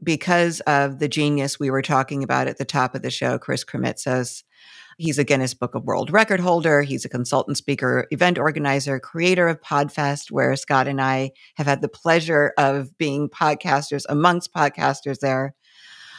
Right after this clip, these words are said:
I only say all that about Chris, not because we're gonna introduce him, but because I wanna show how busy your household is.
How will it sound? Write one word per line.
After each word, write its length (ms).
I 180
only 260
say 240
all 140
that 180
about 240
Chris, 320
not 200
because 280
we're 100
gonna 160
introduce 500
him, 120
but 160
because 440
I 120
wanna 240
show 240
how 140
busy 300
your 140
household 500
is. 300